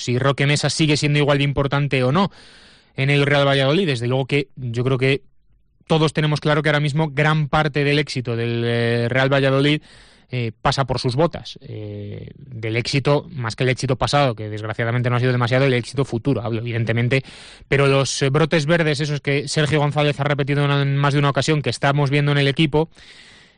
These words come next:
yo creo que tiene mucha cuota de responsabilidad el centrocampista canario en que el Pucela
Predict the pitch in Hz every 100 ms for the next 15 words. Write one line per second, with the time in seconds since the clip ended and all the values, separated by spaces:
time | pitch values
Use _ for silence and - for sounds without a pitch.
0 | _ _ 143 143 139 139 139 139 143 143
1 | 139 135 127 123 120 127 156 151 151 156
2 | 143 147 143 139 139 127 123 127 131 117
3 | 107 123 117 120 123 120 131 123 120 123
4 | 127 - - - - - 147 135 135 131
5 | 127 123 120 120 117 120 113 127 147 147
6 | 151 151